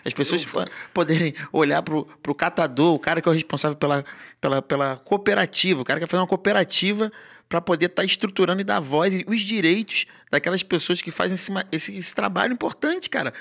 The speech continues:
Speaker 1: pra humanidade.
Speaker 2: Eu vou, eu
Speaker 1: Sacou?
Speaker 2: vou, eu vou pegar aqui pra você o significado.
Speaker 1: Fala aí,
Speaker 2: Eu
Speaker 1: meu
Speaker 2: vou aqui
Speaker 1: irmão.
Speaker 2: na internet rapidinho,
Speaker 1: Claro,
Speaker 2: botar
Speaker 1: por
Speaker 2: aqui.
Speaker 1: favor.
Speaker 2: E vou buscar só pra galera entender o quanto que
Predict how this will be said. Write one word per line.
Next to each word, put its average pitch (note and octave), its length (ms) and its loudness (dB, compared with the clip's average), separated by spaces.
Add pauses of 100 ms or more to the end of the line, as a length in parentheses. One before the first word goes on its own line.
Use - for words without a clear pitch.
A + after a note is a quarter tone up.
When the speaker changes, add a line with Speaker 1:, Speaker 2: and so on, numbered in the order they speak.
(240)
Speaker 1:
pra G#3 100 -2
humanidade. G3+ 800 0 (340)
Speaker 2:
Eu F3+ 100 -4
vou, E3+ 160 -2
eu F#3 60 -2
Speaker 1:
Sacou? F3+ 240 2
Speaker 2:
vou, D#3 100 -4
eu D#3+ 80 -4
vou F3 120 -2
pegar E3+ 240 -4
aqui E3 160 -6
pra D#3+ 140 -8
você D3+ 280 -8
o D#3 60 -10
significado. D3 600 -10
Speaker 1:
Fala D#3+ 240 0
aí, D3+ 80 -2
Speaker 2:
Eu D3 60 -2
Speaker 1:
meu D#3 80 0
Speaker 2:
vou D3 80 -4
aqui - 80 -6
Speaker 1:
irmão. D#3 140 -6
Speaker 2:
na D#3+ 60 -4
internet D3+ 540 -10
rapidinho, D#3 640 -4
Speaker 1:
Claro, C3 300 0
Speaker 2:
botar D#3+ 120 0
Speaker 1:
por E3 80 0
Speaker 2:
aqui. D3+ 120 0
Speaker 1:
favor. C3 420 2 (380)
Speaker 2:
E E3 60 2
vou F3 180 0
buscar E3 360 -2
só F3 120 -4
pra F#3+ 160 -4
galera E3 320 -2
entender D3+ 400 -6
o D#3+ 240 -8
quanto G#3 460 -2
que F3+ 480 -4